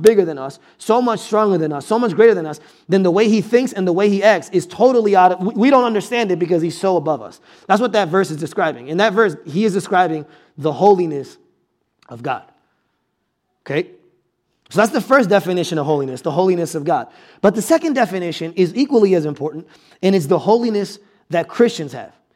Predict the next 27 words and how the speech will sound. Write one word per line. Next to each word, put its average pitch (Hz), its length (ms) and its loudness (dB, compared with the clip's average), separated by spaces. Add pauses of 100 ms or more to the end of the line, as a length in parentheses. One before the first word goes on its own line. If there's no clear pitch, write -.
(180)
Now, 202 260 2 (100)
I'm 226 160 2
being 277 220 4
very 226 220 4
careful 277 320 2
with 226 100 4
what 220 140 2
I 196 60 0
say 208 200 0
there. 143 180 -4 (600)
Holiness 277 520 2
that 185 180 -4
Christians 185 400 -2
have. 113 160 -16 (320)
In 214 40 2
other 302 140 4
words, 196 220 0 (360)
the 226 220 2
only 330 320 6
people 294 300 4
that 220 160 2
can 208 100 0
actually 233 460 2
be 202 100 0
holy 180 500 0
are 160 140 -4
Christians. - 500 -4